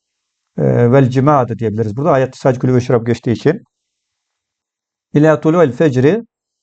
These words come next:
fecrin doğuşuna kadar, feyahrumu indehu. O anda,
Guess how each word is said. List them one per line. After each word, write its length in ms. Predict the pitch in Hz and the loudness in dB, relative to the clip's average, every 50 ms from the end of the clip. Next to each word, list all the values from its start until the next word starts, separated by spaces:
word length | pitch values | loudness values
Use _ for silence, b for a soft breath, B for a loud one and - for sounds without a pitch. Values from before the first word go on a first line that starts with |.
| _ _ _ | _ _ _
fecrin 400 | - 151 135 139 151 160 147 131 | -2 0 0 2 0 -2 0 0
doğuşuna 340 | 135 131 127 131 151 156 | 0 0 0 0 -2 0
kadar, 280 | - 131 120 151 180 226 196 - _ _ _ | 0 0 -2 -2 -4 -6 -8 -14 _ _ _
feyahrumu 720 | _ - 147 185 214 208 - 170 156 156 180 233 220 165 | _ 2 2 2 2 2 0 -2 0 0 0 0 2 0
indehu. 640 | 151 147 127 139 135 107 120 117 110 107 104 98 101 _ _ _ _ _ _ _ _ _ _ _ _ _ | 0 2 2 0 0 0 -2 -4 -4 -6 -8 -10 -12 _ _ _ _ _ _ _ _ _ _ _ _ _
O 140 | - 175 - | -2 0 2
anda, 640 | - 170 165 151 131 120 147 160 190 247 240 - _ | 2 0 0 -2 -2 0 0 0 0 -2 -6 -16 _